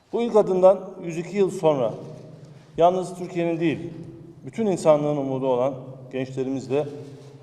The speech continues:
manevi huzurlarınızdayız. Bu memleketin istiklalini hediye, istikbalini ise emanet ettiğiniz gençlerimiz,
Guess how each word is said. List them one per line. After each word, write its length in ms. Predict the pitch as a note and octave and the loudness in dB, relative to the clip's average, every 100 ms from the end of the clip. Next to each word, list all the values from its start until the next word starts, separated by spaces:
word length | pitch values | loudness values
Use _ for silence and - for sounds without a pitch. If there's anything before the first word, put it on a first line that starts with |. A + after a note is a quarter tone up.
| - G#2+ | -14 -4
manevi 360 | A#2 A#2+ C3 | -4 -2 -4
huzurlarınızdayız. 880 | B2 A#2 A2 A2+ G#2+ F#2+ F#2 - - - - - - - _ _ _ _ - D#3+ - - - - - - | -6 -8 -6 -6 -6 -10 -12 -14 -20 -20 -20 -20 -20 -20 _ _ _ _ -20 -18 -18 -18 -20 -20 -20 2
Bu 80 | B3+ | 4
memleketin 540 | A3+ G#3 G3+ G3 G#3+ | 4 4 2 0 -2
istiklalini 680 | - - F#3+ F#3+ F3 F3 F3+ | -4 -8 2 6 6 4 -4
hediye, 400 | E3 C3+ B2+ A#2+ - - - - - - - - _ _ _ - | -4 -4 -4 -4 -8 -16 -18 -20 -20 -20 -20 -20 _ _ _ -18
istikbalini 580 | - D3 F3+ F#3 G#3 | -16 4 6 6 2
ise 160 | G#3 G#3 | -4 -2
emanet 340 | F3+ F3 G3 | 2 2 2
ettiğiniz 400 | F3+ F3+ D#3 D3+ | -2 -6 -8 -6
gençlerimiz, 720 | C3+ C3+ C3+ C3+ A#2+ D3 - | -4 -6 -6 -6 -6 -8 -12